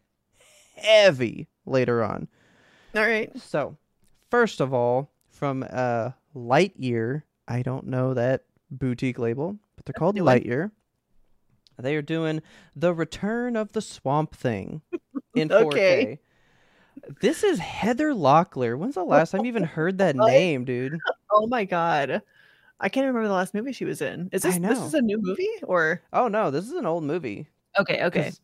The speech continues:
Speaker 1: this is like the sequel. This is like part two to Swamp Thing.
Speaker 2: Oh my God. <laughs>
Speaker 1: But I thought this was a scary movie.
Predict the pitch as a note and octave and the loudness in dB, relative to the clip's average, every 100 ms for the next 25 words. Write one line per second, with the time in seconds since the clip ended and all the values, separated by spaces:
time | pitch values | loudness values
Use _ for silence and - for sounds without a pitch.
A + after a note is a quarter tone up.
0 | - - G3 A3 F#3 C#3 - A3+ E3+ A#2 | -16 -12 -4 -4 -2 -4 -2 -2 0 -2
1 | G#2+ E3 G3 E3 - D3+ - E3 F#3 D3+ | -2 -8 -8 -8 -2 -4 -2 -6 -6 -8
2 | - D3 A3+ - - - F#3 - _ _ | -6 -2 -2 -6 -10 -4 -4 -6 _ _
3 | F#3 D#3+ F#3 G3+ B3 - - - - _ | -6 0 2 2 -2 -8 -18 -20 -20 _
4 | C#3 - A#3 A3+ F3+ - _ _ _ _ | -12 -2 0 2 -2 -6 _ _ _ _
5 | _ _ A#3+ C#4 D4+ C#4 B3+ C4 F#3 - | _ _ -4 0 -2 -2 -6 -6 -6 -8
6 | - F3 A#3+ D4+ F3 C3 A2+ - B2 | -6 0 0 0 -2 -2 -4 -6 -12